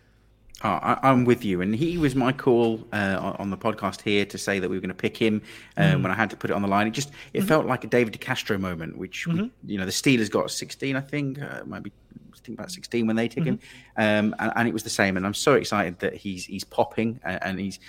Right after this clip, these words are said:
Speaker 1: I saw that thing you retweeted. He just
Speaker 2: Oh, yeah,
Speaker 1: bodies
Speaker 2: yeah.
Speaker 1: the man downfield. And I'm like, "I'll take some of that, please."
Speaker 2: Yeah, yeah,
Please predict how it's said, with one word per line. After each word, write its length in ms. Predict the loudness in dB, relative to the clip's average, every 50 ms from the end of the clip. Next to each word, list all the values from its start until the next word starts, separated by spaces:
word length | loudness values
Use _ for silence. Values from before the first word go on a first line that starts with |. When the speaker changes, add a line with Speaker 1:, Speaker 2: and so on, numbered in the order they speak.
| -12 -2 0
Speaker 1:
I 60 | 0
saw 200 | 4 6 4 6
that 220 | 6 4 2 0 -4
thing 180 | -6 -4 -4
you 120 | -6 -8 -10
retweeted. 520 | -6 -6 -6 -6 -4 -4 -6 -6 -6 -4 -8
He 80 | -4 2
just 140 | 4 6
Speaker 2:
Oh, 120 | 6 6 6
yeah, 80 | 6
Speaker 1:
bodies 220 | 6 4 4 2 0
Speaker 2:
yeah. 60 | -2
Speaker 1:
the 60 | -2 0
man 440 | 2 2 4 4 4 4 2 0
downfield. 440 | -2 -2 -4 -4 -6 -6 -4 -4 -4
And 100 | -2 -4
I'm 60 | -4 -4
like, 100 | -2 -2
"I'll 100 | -4 -4
take 240 | 0 -2 -2 -2 0
some 160 | -4 -4 -4
of 80 | -2
that, 220 | -2 -2 -2 -4 -8
please." 280 | -8 -8 -6 -2 2 4
Speaker 2:
Yeah, 60 | 6 8
yeah, 400 | 8 8 8 8 8 8 6